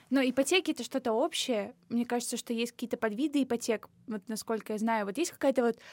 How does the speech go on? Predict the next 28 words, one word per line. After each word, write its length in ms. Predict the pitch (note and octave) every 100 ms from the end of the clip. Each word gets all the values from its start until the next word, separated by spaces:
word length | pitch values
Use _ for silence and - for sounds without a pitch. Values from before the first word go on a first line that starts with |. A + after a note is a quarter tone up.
| - -
классификация, 720 | B3+ - B3+ D#4 G4+ - C#4+
по 80 | B3
которой 480 | A#3+ C4 C#4+ B3+ - -
мы 80 | A#3
можем 320 | B3 C4+ A#3
определить, 440 | G#3+ G#3+ A3 E4+
какая 320 | - A#3 C#4+ B3+
конкретная 460 | A#3 A3 C4 A3
ипотека 400 | G3+ - F#4 G4
к 60 | A#3+
нам 180 | B3+ C#4
подойдёт. 480 | A#3 A#3+ G3 - -
Вот, 120 | G3+ -
допустим, 400 | - - F#4+ D#4
я 100 | C4+
хочу 240 | D#4 B3+ C#4
купить 320 | A#3 E4+ -
квартиру 380 | - G#3 C#4 C#4
в 40 |
Москве, 440 | A3 A#3 - F#3+ - _ -
допустим, 580 | F#3 C#4 E4 - A#3+
где-нибудь 420 | G3 G#3+ A#3+ G#3 -
в 40 |
Хамовниках. 760 | A#3 G3+ G3+ F#3 F#3 G3 - _
И 400 | - A3+ A3+ A3+ G#3+
мне 220 | G#3+ F4+
для 100 | F4
неё 540 | B3+ A3+ C4 E4+ D#4+